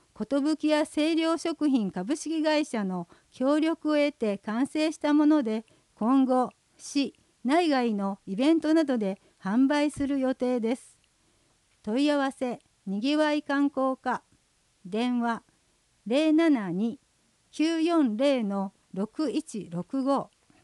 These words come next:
叙勲、表彰。春の叙勲。叙勲、瑞宝炭鉱商、西村みゆきさん。危険業務従事者叙勲。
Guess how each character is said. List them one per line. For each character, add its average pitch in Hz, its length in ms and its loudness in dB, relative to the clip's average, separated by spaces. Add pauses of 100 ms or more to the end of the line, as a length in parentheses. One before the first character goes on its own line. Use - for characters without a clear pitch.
(2500)
叙 226 160 -2
勲、 311 400 0 (200)
表 277 180 0
彰。 262 420 -4 (540)
春 339 300 0
の 220 200 2
叙 165 180 -6
勲。 240 280 -4 (1000)
叙 190 140 -4
勲、 294 400 0 (420)
瑞 285 240 0
宝 311 320 -2
炭 302 260 2
鉱 285 280 0
商、 165 380 -8 (640)
西 262 260 -2
村 226 320 0
み 180 160 -2
ゆ 269 100 0
き 277 120 -10
さ 240 260 -4
ん。 233 140 -8 (640)
危 226 100 -6
険 311 340 4
業 294 260 4
務 202 200 2
従 262 220 0
事 294 160 -2
者 277 280 -2
叙 185 160 -4
勲。 214 340 -4